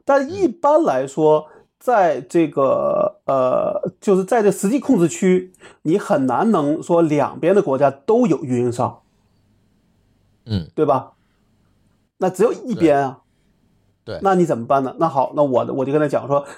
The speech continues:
Speaker 1: 你实际知道这个情况，那你怎么处理这个事儿？我，我就是，我只是告诉你一个情况，看你们看着怎么处理，怎么处理。就是你也可以按我的实际情况去显示，但是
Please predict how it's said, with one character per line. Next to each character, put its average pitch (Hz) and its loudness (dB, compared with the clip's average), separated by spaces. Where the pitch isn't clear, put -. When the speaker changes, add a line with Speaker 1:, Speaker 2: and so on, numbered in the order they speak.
Speaker 1:
你 135 0
实 160 -4
际 165 6
知 160 -2
道 160 2
这 151 -2
个 143 0
情 131 -8
况， 139 -2
那 165 2
你 170 2
怎 143 -2
么 127 -2
处 - -4
理 - -2
这 - -4
个 139 0
事 147 -2
儿？ 131 4
我， 120 -2
我 147 -6
就 147 -6
是， 139 -4
我 151 0
只 156 -6
是 139 -8
告 170 -2
诉 143 -2
你 123 -4
一 123 -4
个 151 2
情 135 -6
况， 151 -4
看 - -6
你 131 0
们 131 -2
看 156 -4
着 131 -2
怎 123 -4
么 120 -6
处 - -4
理， 117 0
怎 120 -4
么 113 -6
处 - -6
理。 110 -6
就 156 -2
是 170 2
你 160 0
也 240 2
可 196 0
以 156 4
按 160 0
我 120 2
的 131 0
实 - -6
际 170 0
情 147 -6
况 147 0
去 - -4
显 - 0
示， 165 -8
但 160 0
是 151 2